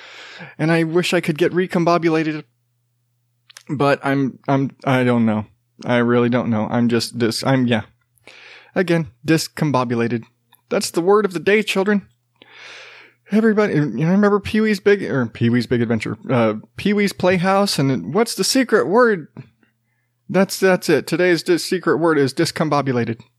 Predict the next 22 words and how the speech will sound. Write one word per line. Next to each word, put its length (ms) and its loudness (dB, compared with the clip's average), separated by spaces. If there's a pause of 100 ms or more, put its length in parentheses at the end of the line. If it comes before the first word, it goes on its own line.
<laughs> 80 -4 (1600)
But 260 -2
all 220 4
of 80 2
that, 340 2
it's, 220 -4
it's, 240 -4
yeah, 220 2
that's, 180 0
that's 280 0
me 140 4
right 240 0
now. 340 -2 (1500)
But, 420 2 (160)
you 100 -10
know, 280 0
all 220 2
that, 240 2
you 280 -2
know, 240 2
I 140 -2
still, 580 0